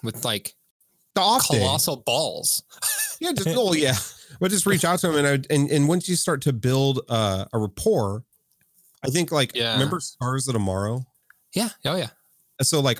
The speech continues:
Speaker 2: when I booked Scars of Tomorrow, they were like, "We had such a good time. Like, we'll hook you up with all these other people." So, like, I instantly got a hundred contacts. And then I started having bands email me all the time.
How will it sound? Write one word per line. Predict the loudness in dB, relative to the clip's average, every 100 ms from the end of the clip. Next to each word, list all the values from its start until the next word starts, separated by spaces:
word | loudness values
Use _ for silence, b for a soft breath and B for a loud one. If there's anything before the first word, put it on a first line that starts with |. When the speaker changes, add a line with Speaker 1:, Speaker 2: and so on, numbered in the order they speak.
| 0
Speaker 2:
when | 2
I | 0
booked | 0 -2
Scars | -4 -2 -2 -2
of | -2
Tomorrow, | 0 0 0 -2 -8 b _ _ -4
they | 0
were | 0
like, | 0
"We | 2
had | 0
such | 0 -4
a | -2
good | -2
time. | 0 0 2 0 -2
Like, | -4 -2
we'll | 0 0
hook | 0 0
you | 0
up | 0 0
with | 0 0 -6 -20 _ _ _ _ -2
all | 0 2
these | 2 0
other | -2 -4
people." | -6 -10 -12 -18 -10
So, | -4 0
like, | 0 0
I | -2
instantly | 0 0 0 0 -2 -2 -2
got | 0 -2 -6 _ _ _ _ _ -8
a |
hundred | -6 0 0 2 -2 -4
contacts. | -6 -4 -6 -10 -12 -10
And | -2 2
then | 2
I | 0
started | 0 0 2
having | 0 -2
bands | -2 -2 -2 -4
email | -2 -2 -4
me | -6 -10 -10
all | -6 -6 -6
the | -10
time. | -12 -12 -14